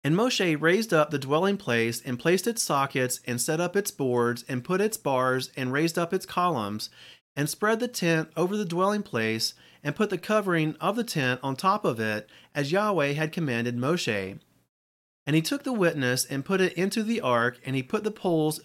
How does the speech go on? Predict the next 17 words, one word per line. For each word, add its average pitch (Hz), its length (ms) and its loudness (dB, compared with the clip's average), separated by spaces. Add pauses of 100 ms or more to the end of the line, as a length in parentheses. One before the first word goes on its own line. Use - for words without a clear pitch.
(100)
through 196 140 0
the 214 100 2
rings 208 380 0
of 127 120 -2
the 120 120 0
ark, 107 380 0 (280)
and 147 140 -4
put 208 140 0
the 185 100 0
lid 196 260 4
of 190 140 -4
atonement 175 580 0
on 135 140 -2
top 220 300 -2
of 156 100 0
the 127 140 2
ark, 107 360 0